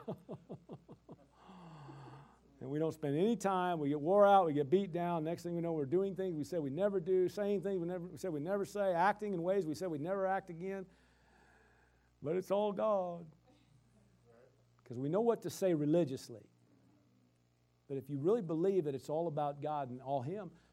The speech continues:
then make movement toward God. Show that through your faith. And when you do, grace, empowerment, divine influence is there to help you through the rest of the way.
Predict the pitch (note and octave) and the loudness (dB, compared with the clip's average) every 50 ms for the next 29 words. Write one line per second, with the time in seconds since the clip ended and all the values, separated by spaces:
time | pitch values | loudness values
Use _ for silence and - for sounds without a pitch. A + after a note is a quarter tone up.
0 | _ _ F#3+ G3+ G#3 G#3+ A3 A3+ A3 A3 A3 A#3 D4 F4+ F4+ D4 F3+ C#3+ - - | _ _ -8 -6 -4 -4 -4 -4 -4 -2 -2 0 0 -2 -2 -4 -6 -6 -8 -10
1 | - C3 B2 A2+ G#2+ A#2+ A2+ G#2 F#2+ F#2 - - _ _ _ _ - - - - | -10 -10 -10 -8 -8 -10 -10 -10 -12 -14 -16 -20 _ _ _ _ -20 -20 -20 -20
2 | _ _ _ _ _ _ - _ _ _ _ _ _ _ - - - - - C#4+ | _ _ _ _ _ _ -20 _ _ _ _ _ _ _ -18 -16 -14 -6 -4 -4
3 | D#4 F4+ E4 C4+ F#3+ D3+ C3 B2 - - - F#3 E3 D3+ C#3+ B2+ - - - D3 | -2 -2 -2 0 0 0 -2 -4 -8 -10 -6 -4 -2 0 -2 -2 -4 -6 -8 -8
4 | C3 A#2 G2+ F2 - - _ _ _ - - _ _ _ _ _ _ _ D#3 D#3 | -6 -6 -8 -12 -18 -20 _ _ _ -20 -20 _ _ _ _ _ _ _ -8 -2
5 | E3 F#3 G#3+ A#3+ B3+ C#4 C#4+ D4 C#4 G#3+ E3+ E3+ D#3+ E3 F#3+ A3 A3+ - _ _ | -2 0 0 0 0 0 -2 -2 -2 0 2 2 2 2 -2 -4 -8 -12 _ _
6 | _ _ _ _ _ _ C#3+ B2 C3+ F3 G3+ C4 D4+ E4 B3+ D#3+ B2 - - - | _ _ _ _ _ _ -10 -2 2 4 6 6 4 2 0 -2 -4 -6 -8 -6
7 | E3 F3 F3 E3+ - C4 D4 D4+ C#4 G3+ D#3 C#3+ B2+ B2+ B2+ C#3 C3+ F3+ G#3+ B3 | -6 -6 -6 -6 -6 -2 0 0 0 0 -2 -4 -6 -6 -6 -2 -2 -2 -2 -2
8 | C4 C4 B3+ A3 - - D#3+ D3+ - - D3 B2+ A2+ D3 F3 G3+ G3+ D#3 A#2 C#3 | -4 -4 -6 -6 -6 -6 -6 -6 -4 -6 -6 -4 -2 -2 0 0 0 -2 -2 -4
9 | D3+ C#3+ - C3+ A#2 - - C#3 A#2+ A2+ G#2+ G#2+ C#3+ F3+ F3 F3 - - F#3 E3 | -6 -6 -6 -10 -12 -10 -10 -10 -10 -8 -8 -8 -8 -8 -8 -10 -6 -6 -4 -4
10 | D3+ C#3 C3 C3 B2+ B2 | -4 -4 -4 -4 -6 -6